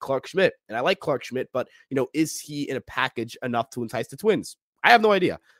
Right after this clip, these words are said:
Um, I think he has great stuff. I think, you know, a lot of,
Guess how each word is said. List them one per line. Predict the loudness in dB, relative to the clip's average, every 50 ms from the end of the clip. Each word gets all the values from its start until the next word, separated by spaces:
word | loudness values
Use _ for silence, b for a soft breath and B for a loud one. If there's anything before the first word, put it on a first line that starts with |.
| b b
Um, | -2 0 0 0 -2 -6 -10 _ -8
I | -6
think | -2 -2 0 2
he | 4
has | 2 2 2
great | 0 -4 -4 -4
stuff. | -6 -4 -4 -4 -4 -4
I | -6
think, | -6 -8 -8 -4
you | -2 -2
know, | 0 -2 -2 -4 -8 _ _ _ _ _ _ _ _ _ _ -20 -20 _ -8 -4
a | 2
lot | 4 4 4 4
of, | 4 -2